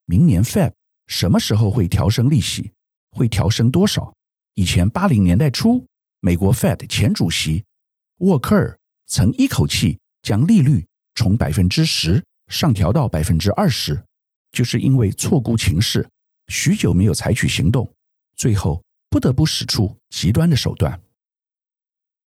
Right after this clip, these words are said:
美国联邦储备 Fed 的理事们都是极为有知识的经济学家，为何会犯这种判断的错误呢？最主要的原因是根据过去的经验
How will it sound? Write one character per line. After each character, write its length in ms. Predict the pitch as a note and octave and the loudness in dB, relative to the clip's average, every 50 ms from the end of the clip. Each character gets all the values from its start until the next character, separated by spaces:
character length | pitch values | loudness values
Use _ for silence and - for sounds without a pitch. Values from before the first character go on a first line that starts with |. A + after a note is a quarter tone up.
| _ _ _ _ _ _ _ | _ _ _ _ _ _ _
美 120 | - A2+ A#2 | -2 -2 0
国 140 | B2 D#3+ D#3+ | 2 2 2
联 180 | - B2 D#3+ | 2 2 2
邦 160 | F#3 G#3+ A#3 | 2 2 2
储 200 | A3+ - - - | 2 0 -2 -4
备 180 | - A2 F2+ D2 | -2 -2 -2 -2
Fed 340 | G2+ - - C3+ - - _ | -4 -2 -2 -4 -4 -4 _
的 100 | - F#2 | 0 0
理 160 | F2+ F2 D2+ | 2 2 0
事 220 | C#2 - - G#3 | 0 0 0 2
们 220 | F#3+ A#2+ C#2+ C#2 - - _ _ _ _ _ | 2 2 0 -2 -6 -12 _ _ _ _ _
都 120 | - G2+ G2 | -2 -2 0
是 180 | G2+ - A#2+ | 0 0 -4
极 260 | - - - F2+ A#2+ | -4 -2 -2 0 2
为 160 | F3+ F3+ C#3+ D3+ | 2 2 2 2
有 140 | C3+ F#2 | 0 -2
知 200 | F2 - D#3+ G3 | -2 -2 0 0
识 160 | G#3+ - - D3 | 0 0 0 0
的 120 | F#2+ D2+ | 0 0
经 180 | - G#2 G2+ F#2+ | 0 0 0 0
济 100 | F#2+ E2 | 0 -4
学 220 | - - - C#2 | -4 -4 -4 -2
家， 280 | - - F2 D#2+ G2+ - _ _ _ _ _ _ _ _ _ | 0 0 0 0 -2 -6 _ _ _ _ _ _ _ _ _
为 180 | - B3+ C4 F3 | 0 2 2 2
何 320 | - - E2 D#2+ G#2+ - _ _ _ _ | 2 2 2 2 0 -2 _ _ _ _
会 180 | - - C#3+ | -4 -2 -2
犯 160 | B2 - A#2+ A2 | 0 0 0 0
这 140 | - - | 0 0
种 180 | C#3 - D#2+ D2+ G2 | 0 0 -2 -2 0
判 240 | - - A#3 G3 F3 | 0 2 2 2 4
断 160 | G#3+ G3+ E3 | 4 2 2
的 40 | A2 | 2
错 220 | F#2 - - F3+ | 0 0 0 0
误 180 | D#3+ D3 A#2+ F#2 | 2 2 2 2
呢？ 200 | E2 D#2 F2 - _ _ _ _ _ _ _ _ _ _ _ _ | 2 0 -2 -4 _ _ _ _ _ _ _ _ _ _ _ _
最 160 | - - C4 G#3+ | -2 0 0 0
主 180 | - - E2 | 2 2 2
要 140 | F#2+ G#2+ G#2 | 2 2 2
的 60 | E2+ | 2
原 220 | D#2+ D#2 D#2 E2+ G#2 | 2 2 2 2 2
因 220 | A#2 B2 C#3 C#3 - _ _ | 2 2 0 -2 -4 _ _
是 180 | - - - A2+ | -10 -6 -4 -4
根 220 | F#2+ - G2+ G2 | 0 2 0 2
据 140 | G2 - F3+ | 2 0 -2
过 240 | - - C4 B3 - | 0 0 0 0 0
去 180 | - - A#3 | 0 0 0
的 80 | E3 G#2 | 0 0
经 220 | E2+ - F#2 F2+ | -2 0 0 2
验 200 | F2+ F2+ E2 C#2+ | 2 2 0 -2